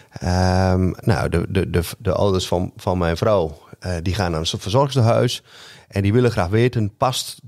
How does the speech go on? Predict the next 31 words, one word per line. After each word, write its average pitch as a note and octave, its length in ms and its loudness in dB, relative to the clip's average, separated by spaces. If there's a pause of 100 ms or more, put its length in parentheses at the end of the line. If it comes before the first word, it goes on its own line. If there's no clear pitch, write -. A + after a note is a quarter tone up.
(100)
passen B2 280 0
de G2 100 2
meubels B2 420 2
die G#2 120 4
zij G#2+ 220 2
hebben G#2+ 300 2
wel G2+ 140 -6
in G#2+ 120 -8
die A2+ 100 -6
ruimte? A#2+ 360 -2 (1120)
Nou, G#2+ 200 -4
en G2 100 -6 (560)
in A#2+ 200 2
die G#2+ 140 4
driehonderdzestig G2+ 560 0
wereld D#2+ 320 -4
kan F#2+ 180 0
ik G#2 100 0
de G#2+ 60 4
hele A#2 240 2
ruimte G#2 280 0
zelf C#3 320 0
al C2+ 280 -6
opmeten. E2 520 -4 (460)
Dus - 80 -10
past D#3 200 -4
dat F2 160 -4
bankstelletje B2+ 560 0
op - 160 -4
die A#2+ 100 -2
plek? - 380 -8